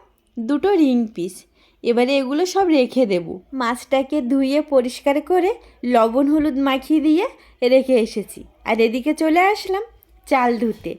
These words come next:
বাইরে দেখছি বেশ ভালোই রোদ ছেড়েছে। গরমের শুরুতেই রোদের তেজ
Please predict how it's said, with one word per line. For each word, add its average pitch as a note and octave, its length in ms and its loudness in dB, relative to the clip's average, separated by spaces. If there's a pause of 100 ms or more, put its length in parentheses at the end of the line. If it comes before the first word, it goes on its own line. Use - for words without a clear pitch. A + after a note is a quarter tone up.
(140)
বাইরে A3+ 440 -2
দেখছি G4+ 440 -2 (340)
বেশ D#4 320 0
ভালোই F#4 340 2
রোদ D4+ 240 0
ছেড়েছে। G3 480 -4 (460)
গরমের A3 540 0
শুরুতেই D#4 520 0
রোদের C#4+ 360 0
তেজ C#4 200 -2